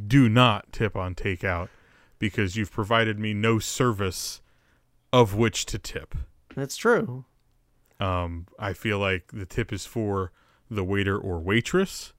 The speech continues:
Speaker 1: When you go out to a restaurant, and when I do that, I tip very nicely.
Speaker 2: Yeah.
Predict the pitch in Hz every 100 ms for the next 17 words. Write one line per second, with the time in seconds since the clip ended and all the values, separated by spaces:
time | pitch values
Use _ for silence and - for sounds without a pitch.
0 | _ _ _ _ _ _ - 107 104 98
1 | 98 95 107 - 95 123 - 143 143 147
2 | - 190 202 - 113 107 101 95 101 107
3 | 101 123 - 107 98 - 117 - 98 107
4 | 110 143 147 127 123 107 92 - - -
5 | 156 165